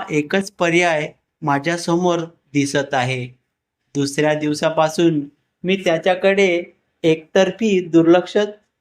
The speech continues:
करत राहिले. त्याच्या प्रत्येक हालचालींवर, त्याच्या प्रत्येक वागणुकीवर माझं लक्ष अगदी तंतोतंत टिपलेलं होतं.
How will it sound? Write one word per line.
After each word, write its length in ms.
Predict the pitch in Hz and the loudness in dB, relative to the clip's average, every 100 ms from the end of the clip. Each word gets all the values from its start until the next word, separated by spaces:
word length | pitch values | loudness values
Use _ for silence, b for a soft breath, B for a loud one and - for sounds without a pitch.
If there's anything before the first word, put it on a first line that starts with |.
| _ | _
करत 300 | 151 156 151 | -2 0 0
राहिले. 520 | 151 143 139 135 135 127 - _ _ _ _ _ _ _ _ | 0 0 0 0 -2 -4 -14 _ _ _ _ _ _ _ _
त्याच्या 300 | 143 139 147 | -2 0 0
प्रत्येक 520 | 139 - 139 - 170 160 | 0 0 -2 0 0 2
हालचालींवर, 1000 | 156 151 170 170 170 185 190 196 175 170 - _ _ _ | -2 2 2 4 4 2 4 4 4 0 -8 _ _ _
त्याच्या 560 | 202 202 _ 196 180 175 175 - _ _ _ _ _ _ | -6 -6 _ 2 2 2 -2 -14 _ _ _ _ _ _
प्रत्येक 440 | 165 165 165 226 226 | -4 -2 0 0 2
वागणुकीवर 840 | 180 175 208 220 233 226 196 160 156 _ _ 160 | 2 2 -4 -4 -2 0 2 0 -6 _ _ -4
माझं 380 | 151 151 185 | -2 2 2
लक्ष 280 | 185 185 - | 2 -2 0
अगदी 680 | 214 185 165 165 175 214 196 190 - _ _ - | 2 2 0 -6 -4 -2 -2 -4 -16 _ _ -2
तंतोतंत 680 | 170 170 196 202 202 208 214 196 196 - | -2 0 0 2 -2 2 2 2 0 -4
टिपलेलं 440 | 170 175 175 170 | -2 4 6 6
होतं. 520 | 156 139 147 131 127 | 4 0 2 2 2